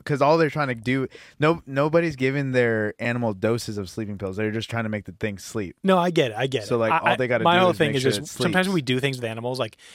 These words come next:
Speaker 2: see, I don't see this TikTok. It's like, "Oh, cats like this," and I'm like, "How do you know?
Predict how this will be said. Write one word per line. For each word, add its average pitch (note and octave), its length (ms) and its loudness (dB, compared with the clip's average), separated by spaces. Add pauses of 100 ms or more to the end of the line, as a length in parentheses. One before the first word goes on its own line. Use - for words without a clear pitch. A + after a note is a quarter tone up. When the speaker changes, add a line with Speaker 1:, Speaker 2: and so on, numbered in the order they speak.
Speaker 2:
see, - 120 -2
I B2+ 60 2
don't A#2+ 80 -4
see C3 100 -2
this A2+ 140 -6
TikTok. A#2 380 -6
It's - 100 -14
like, A#2 140 -12
"Oh, B3 220 2
cats - 360 -4
like F3+ 240 -2
this," - 300 -12
and C3 80 -6
I'm C#3 60 -4
like, C3+ 220 -2 (760)
"How D#3 100 6
do E3 60 4
you E3+ 120 0
know? G2+ 140 -10